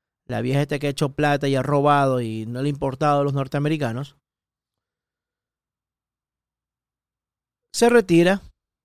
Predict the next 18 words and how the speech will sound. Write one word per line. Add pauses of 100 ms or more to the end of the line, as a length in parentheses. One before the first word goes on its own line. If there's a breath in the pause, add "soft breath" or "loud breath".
(180)
entrega
el
puesto, (140)
o
sea
que
en
enero
ya
no
va
a
continuar
siendo
la
presidenta
del
Congreso,